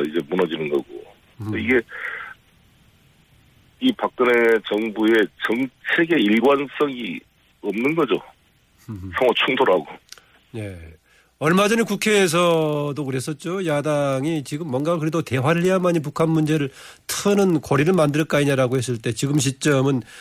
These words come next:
Speaker 2: 국제적인 대북 압박, 이게 공조가 최우선 과제다라고 했었는데 경우에 따라서는 지금 사드 때문에 이것도 좀 균열이 생길 소지가 있는 거죠.
Speaker 1: 그렇습니다. 대화 시점으로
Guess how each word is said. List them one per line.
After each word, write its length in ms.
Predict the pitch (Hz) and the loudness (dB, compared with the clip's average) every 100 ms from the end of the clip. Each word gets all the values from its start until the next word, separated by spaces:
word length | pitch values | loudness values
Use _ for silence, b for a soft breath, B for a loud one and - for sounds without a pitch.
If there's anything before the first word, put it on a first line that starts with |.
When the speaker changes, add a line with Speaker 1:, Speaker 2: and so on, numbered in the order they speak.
| B B | B B
Speaker 2:
국제적인 560 | - 147 185 185 180 165 | -4 0 2 2 2 2
대북 320 | 147 156 165 | 0 0 0
압박, 380 | 147 - 180 - | 0 0 -2 -2
이게 220 | 127 139 190 | -4 -2 0
공조가 480 | 165 165 185 180 180 | 0 0 2 0 0
최우선 420 | - 185 175 160 | 0 2 2 0
과제다라고 480 | 139 131 139 131 135 | 0 0 0 2 0
했었는데 600 | 135 123 107 113 120 98 | -2 -4 -4 -2 -4 -2
경우에 260 | 123 127 | 0 2
따라서는 340 | 127 127 107 104 | 2 0 -2 -4
지금 220 | 127 110 | -4 -2
사드 320 | 120 147 160 | 0 2 2
때문에 340 | 160 139 131 107 B B B | 0 0 0 -4 B B B
이것도 320 | 135 151 175 175 | -2 0 0 0
좀 160 | 156 | 0
균열이 300 | 113 135 151 | 0 0 2
생길 240 | 143 135 120 | 2 -2 -2
소지가 280 | 151 147 123 | -2 0 0
있는 200 | 107 156 | 2 2
거죠. 400 | 156 98 110 202 - _ _ _ _ - _ _ - 139 B B B B B B B | 0 -2 -4 -8 -14 _ _ _ _ -20 _ _ -20 -18 B B B B B B B
Speaker 1:
그렇습니다. 420 | - 151 156 139 107 | -4 -2 2 2 4
대화 140 | 139 160 180 | 4 4 4
시점으로 520 | 160 - - 170 160 | 2 -2 -4 -4 -4